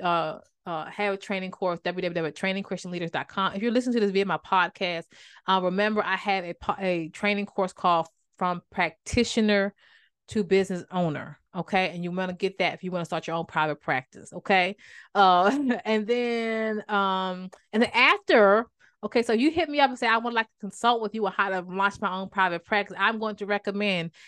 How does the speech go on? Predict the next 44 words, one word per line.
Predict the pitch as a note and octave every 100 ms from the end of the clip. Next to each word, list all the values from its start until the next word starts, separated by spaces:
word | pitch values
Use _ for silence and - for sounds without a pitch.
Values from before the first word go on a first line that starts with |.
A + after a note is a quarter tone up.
| - -
that | F#3 G3
you | F#3
attend | F3+ A3+ G3+ F#3+
that | F3 -
training | - G#3 G3
course | - G3 E3 -
first | - G#3 -
because | G3+ F#3+
it's | F3+ -
so | G3+ F3 -
thorough. | A3+ A#3 G3+ F3
It | F#3+
gives | F3+ F#3+
you | F#3
all | F3+ F3+ F#3 F#3+
the | F3+
steps | - F3 -
that | E3 -
you | D#3
need. | E3+ A#3 B3 B3 - _ _ _ G3+
Okay, | -
I | G3 D#3+ F#3
do | F#3 G#3
do | G3 A3
a | G3+
dis-, | G3 F3+ F3+
I | E3
do | D#3+ C#4+
do | D4 A#3+
a |
disclaimer | G#3+ G3 - G#3+ G#3+ G3+ G3 - - - -
as | F#3+ F#3+
far | - G3+ F#3
as, | F#3+ F3+ E3+ F3+
like, | F3 E3+ E3+
your | F#3
particular | F#3 - G3+ F#3+
licensure | E3 E3 F#3+ - G#3+ G#3
and | G3 F3+
what |
state | - G3 F#3
that | E3+ -
you're | E3
in. | C#3 F3+ C3